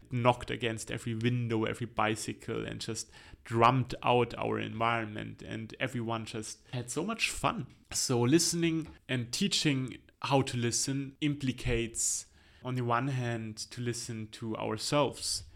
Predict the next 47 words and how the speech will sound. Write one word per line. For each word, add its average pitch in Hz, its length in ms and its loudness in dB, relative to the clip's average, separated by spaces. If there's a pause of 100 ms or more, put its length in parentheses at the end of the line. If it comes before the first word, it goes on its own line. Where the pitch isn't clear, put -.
and 123 160 2
on 117 160 2
the 110 140 2
other, 160 340 4 (260)
to 123 120 -4
have 110 220 -2
fun, - 520 -8
to 120 160 0
actually 117 540 -4
go 113 260 2
out 113 320 2
and 113 100 -10
become 185 300 -4
a - 20 -2
little 185 220 0
bit 175 240 -4
more 165 160 0
childlike, - 800 -4 (220)
to 131 120 -4
wonder 123 460 2
and 123 140 0
to 131 80 -4
question, 147 480 -4
okay, 147 260 -4
why 160 140 -2
does 262 240 -4
this 127 180 0
sound 117 480 2 (180)
like 113 240 0
it - 120 -6
sounds? 101 640 -2
And 120 240 -6 (320)
why 117 100 6
cannot 185 380 2
I 135 140 2
actually 131 380 -2
listen 156 340 0
to 165 120 2
it - 140 -2
because - 460 -2 (200)
the 123 140 -4
traffic 175 480 0
nearby 120 480 2
is 107 160 -2
so - 160 -4
loud? 107 480 -6
And 117 240 -8